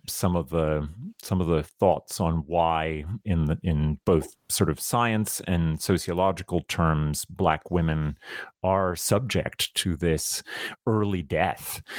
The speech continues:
And it is, it, it's shocking, and it seems to cross, uh, nations and cross medical, uh, traditions and cultures.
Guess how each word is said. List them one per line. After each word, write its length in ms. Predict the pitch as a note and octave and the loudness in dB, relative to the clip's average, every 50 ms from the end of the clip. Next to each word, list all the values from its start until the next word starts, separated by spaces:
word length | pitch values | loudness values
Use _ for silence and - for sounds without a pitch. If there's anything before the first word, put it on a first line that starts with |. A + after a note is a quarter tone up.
| - - - - _ - | -8 -8 -8 -10 _ -2
And 120 | A2 G#2 | 0 2
it 140 | G#2+ G2+ G2+ | 2 2 2
is, 340 | A2 A2+ G#2 F#2+ - - - _ | 2 2 2 0 -4 -10 -8 _
it, 140 | - A2 F#2+ - - | 0 0 0 2 2
it's 240 | A#2+ G#2 - - - | 2 2 2 0 -2
shocking, 540 | - - A2 G#2+ - - - C#2+ C2+ C2 D#2+ E2+ - - | 2 4 4 4 4 0 -2 -2 -2 -2 -4 -6 -2 2
and 100 | G2 F#2 | 2 2
it 140 | F2 - | 2 2
seems 420 | - - - G#2 F#2+ F#2+ F#2 E2+ - | -2 -2 0 2 2 2 0 -2 -4
to 540 | - - F#2+ F2 E2 E2 E2 D#2 E2 F#2 - - _ _ | -6 -4 -2 0 2 2 0 0 -2 -2 -4 -8 _ _
cross, 640 | - - - G#2+ F#2 E2+ E2+ - - - - - C#3+ C3+ C#3 - - _ | -6 -2 0 0 2 0 -2 -4 -6 -6 -4 -2 -2 -2 -4 -4 -4 _
uh, 360 | - F2 E2 D#2 D#2 D#2 E2 E2 - | 0 0 2 2 2 0 -2 -4 -4
nations 880 | - G2+ G2 G2+ G2+ G2+ F#2+ - - F#2 F2 F2 E2+ E2+ E2 D#2+ - - - - | -2 0 2 2 2 2 0 0 0 0 2 2 0 0 0 -2 -6 -8 -4 -2
and 180 | D#2+ D#2+ D2+ | 0 0 0
cross 560 | - - - E2 D#2+ D2+ D2 - - - - - - | -2 -2 0 0 0 0 0 -4 -6 -6 -6 -8 -6
medical, 840 | - G2+ F#2 F2+ F#2+ F#2 F#2+ - - G2+ F#2 F2 F2 E2 E2+ E2 D#2+ - - - | -4 -2 0 2 2 2 0 0 0 0 0 2 2 0 0 -2 -4 -6 -2 0
uh, 340 | E2 D#2+ D2+ D2+ D#2 D#2 D2+ D#2 - - - - - - | 2 2 2 2 0 -2 -2 -4 -6 -10 -14 -20 -16 -8
traditions 640 | - - G#2+ F#2 G#2 - - F#2+ F2+ F2+ F2+ F2 - | -4 -2 0 0 0 0 2 2 2 2 0 -2 -2
and 180 | - - E2+ - | -4 -6 -6 -6
cultures. 800 | - - A#2 A2 E2+ - - G#2 G2 F2+ F2+ E2+ - - - | 0 2 2 2 2 0 -2 0 0 2 0 0 -4 -6 -10